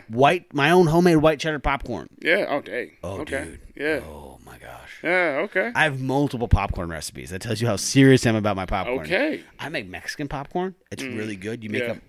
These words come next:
Speaker 1: taco seasonings.
Speaker 2: Yeah.
Speaker 1: Put that on it. It's so good.
Speaker 2: Really?
Speaker 1: It's
Speaker 2: Okay.
Speaker 1: so tasty.
Speaker 2: Okay.
Speaker 1: Who doesn't like Mexican food?
Speaker 2: I love Mexican food.
Speaker 1: Right? So, like, just, anyways. So she was like, "Oh, my goodness, I've never had this." We made
Speaker 2: Yeah.
Speaker 1: crepes with fresh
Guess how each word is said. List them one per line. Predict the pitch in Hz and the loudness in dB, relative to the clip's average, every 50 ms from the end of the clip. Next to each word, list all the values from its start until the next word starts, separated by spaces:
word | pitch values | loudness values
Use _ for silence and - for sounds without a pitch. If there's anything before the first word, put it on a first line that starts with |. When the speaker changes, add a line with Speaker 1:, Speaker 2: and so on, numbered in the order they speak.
| _ | _
Speaker 1:
taco | - - 92 - - 127 131 | -14 -12 -12 -10 -8 -8 -8
seasonings. | - - 151 147 143 160 170 190 175 | -8 -8 -8 -8 -6 -8 -8 -6 -4
Speaker 2:
Yeah. | 151 139 127 110 - _ _ - | -2 -2 -2 -4 -8 _ _ -18
Speaker 1:
Put | - 113 - | -14 -12 -8
that | 131 139 | -8 -6
on | 151 156 160 | -6 -6 -8
it. | 180 175 - - - - | -8 -10 -12 -14 -16 -16
It's | - - - - - - | -18 -16 -10 -6 -4 -4
so | - - - 165 160 156 | -2 0 2 2 2 2
good. | 120 - - - - - 247 - | 0 -2 -4 -2 2 2 2 4
Speaker 2:
Really? | - 311 403 440 466 466 415 - _ - | 4 4 6 6 4 4 2 -2 _ -2
Speaker 1:
It's | 415 427 - 349 - - | 0 0 0 0 -2 0
Speaker 2:
Okay. | 359 427 | 2 4
Speaker 1:
so | 440 403 381 359 | 6 6 6 4
tasty. | - - 370 359 349 349 339 - 320 294 262 | 4 2 4 4 4 4 4 2 2 2 2
Speaker 2:
Okay. | 151 190 - 285 311 - 349 320 - - - | 2 0 -2 0 0 0 0 -2 -6 -8 -4
Speaker 1:
Who | - 381 | 0 2
doesn't | 415 381 311 359 339 | 2 2 2 2 0
like | 349 349 285 | 0 0 0
Mexican | 320 330 233 202 254 185 - | -2 -4 -4 -6 -8 -10 -10
food? | - - 58 - - _ - | -12 -12 -16 -16 -18 _ -8
Speaker 2:
I | - 117 139 156 | -4 -2 -2 -2
love | - - - - | -2 -2 -4 -4
Mexican | 151 120 117 113 - - 117 107 | -6 -10 -10 -12 -12 -14 -12 -8
food. | 123 139 | -4 -4
Speaker 1:
Right? | 151 185 233 262 233 214 | -2 -2 -2 -4 -6 -6
So, | - 208 185 165 160 | -2 0 2 2 2
like, | 131 127 151 156 143 - | 0 -2 -4 -6 -6 -8
just, | - 139 147 - 139 | -10 -10 -10 -10 -12
anyways. | 127 127 139 143 - - - 147 120 104 - - - - - - - - - | -12 -10 -10 -8 -4 -2 -2 -2 -2 -2 -6 -10 -16 -20 -20 -20 -20 -18 -4
So | - 185 170 131 - | 0 0 0 0 0
she | - - 220 240 | -4 -2 -2 0
was | 254 233 165 | 0 -2 -2
like, | 160 117 123 - - | -2 -4 -4 -4 -8
"Oh, | 120 151 160 | -10 -8 -8
my | 143 113 | -8 -8
goodness, | 101 147 143 117 120 | -6 -6 -6 -6 -6
I've | 117 117 | -6 -6
never | 123 120 117 127 | -6 -6 -6 -6
had | 117 139 147 143 | -6 -6 -6 -8
this." | 101 87 - 131 | -8 -8 -6 -4
We | 135 | -2
made | 139 139 127 | -2 -2 -2
Speaker 2:
Yeah. | 120 120 117 117 | -4 -6 -6 -4
Speaker 1:
crepes | 123 131 143 143 139 - - | -2 0 0 -2 -2 -4 -6
with | 120 104 - - - | -4 -4 -6 -8 -10
fresh | - - 143 127 - - - | -4 -2 -2 -2 -2 -4 -10